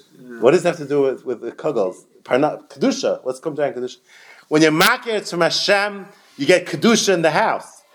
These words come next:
Speaker 2: And you can light the Chanukah Neris in the house. You can light the Chanukah Neris in the house.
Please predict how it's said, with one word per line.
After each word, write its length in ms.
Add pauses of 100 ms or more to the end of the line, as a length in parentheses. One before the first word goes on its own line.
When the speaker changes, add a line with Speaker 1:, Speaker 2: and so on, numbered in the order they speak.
Speaker 2:
And 160
you 80
can 100
light 340
the 80
Chanukah 460
Neris 460 (100)
in 200
the 100
house. 420 (640)
You 80
can 120
light 220
the 80
Chanukah 300
Neris 360
in 200
the 120
house. 400